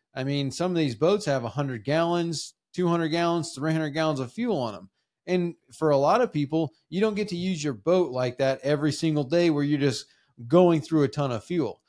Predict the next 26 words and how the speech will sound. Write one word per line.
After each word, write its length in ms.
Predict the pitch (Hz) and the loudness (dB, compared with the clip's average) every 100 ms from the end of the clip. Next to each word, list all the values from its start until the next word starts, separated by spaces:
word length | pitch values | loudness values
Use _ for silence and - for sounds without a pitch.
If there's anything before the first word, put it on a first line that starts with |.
| _ _ | _ _
So 300 | - 190 180 | 2 4 4
if 120 | 131 | 2
you 160 | 190 233 | -4 -4
can 160 | 202 | -2
get 220 | 160 151 | -2 -2
through 140 | - 147 | 0 0
a 20 | |
tank 240 | - 143 | 0 -2
of 100 | 110 | -4
gas 440 | 95 165 190 156 156 | -4 -2 0 -2 -2
in 260 | 135 127 - _ | -2 -4 -10 _
two 220 | - 190 | -2 0
to 40 | 147 | 0
three, 220 | 139 135 | -2 -2
four 300 | - 123 110 | -2 -4 -2
months, 560 | 120 226 254 214 196 - _ _ - | -4 -4 -4 -4 -8 -12 _ _ -6
that's 220 | 139 - | -6 -6
a 40 | |
different 380 | 120 131 120 107 | -4 -4 -4 -10
story. 500 | - 240 214 117 95 | -8 -2 0 -2 -6
So 160 | - 147 | -14 -6
now 160 | 170 226 | -2 0
your 180 | 185 | 0
fuel 500 | 123 - 233 226 160 | -2 -6 -2 0 0
is 220 | - 131 - | -2 -6 -6
sitting. 500 | - 254 160 110 | -4 -2 -2 -4